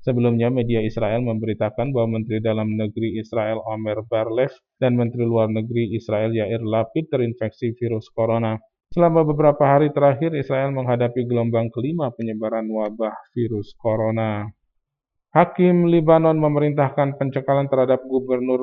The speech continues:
Bank Sentral Libanon Riyad Salameh untuk perjalanan darat,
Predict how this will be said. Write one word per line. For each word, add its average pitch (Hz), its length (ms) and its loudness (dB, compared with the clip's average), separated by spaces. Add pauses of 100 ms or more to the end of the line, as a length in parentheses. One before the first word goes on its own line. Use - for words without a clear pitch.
Bank 123 240 -2
Sentral 123 480 0
Libanon 123 560 0
Riyad 120 400 -2
Salameh 120 400 0
untuk 117 320 -8
perjalanan 113 560 -2
darat, 131 400 -2